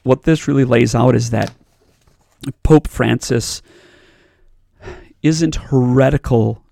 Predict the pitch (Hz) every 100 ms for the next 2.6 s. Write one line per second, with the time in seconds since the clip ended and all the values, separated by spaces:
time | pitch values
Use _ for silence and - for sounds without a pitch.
0 | _ _ _ _ _ - 104 - 120 120
1 | 120 120 113 - - - - 151 135 107
2 | 107 104 - - 113